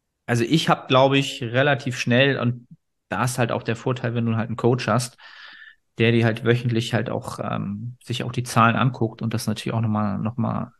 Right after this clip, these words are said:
ähm, auch noch bestimmte Fragen einfach stellt, relativ schnell einfach auf das umgestellt, dass wir ganz klar gesagt haben, wir wollen alle Zahlen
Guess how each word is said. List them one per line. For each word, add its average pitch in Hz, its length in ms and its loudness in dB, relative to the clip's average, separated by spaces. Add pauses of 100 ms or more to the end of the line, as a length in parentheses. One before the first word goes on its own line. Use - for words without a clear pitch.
ähm, 107 240 -6 (560)
auch 127 100 -8
noch 117 160 6
bestimmte 120 400 0
Fragen 120 480 2
einfach 110 260 -6
stellt, 120 400 -4 (600)
relativ 131 500 2
schnell 135 300 4
einfach 123 240 -2
auf 120 180 -2
das 123 220 0
umgestellt, 120 640 0
dass - 280 -8 (120)
wir 120 160 0
ganz 123 220 0
klar 117 180 2
gesagt 113 340 -4
haben, 117 400 0 (400)
wir 113 360 -2
wollen 120 680 0
alle 131 260 2
Zahlen 123 720 2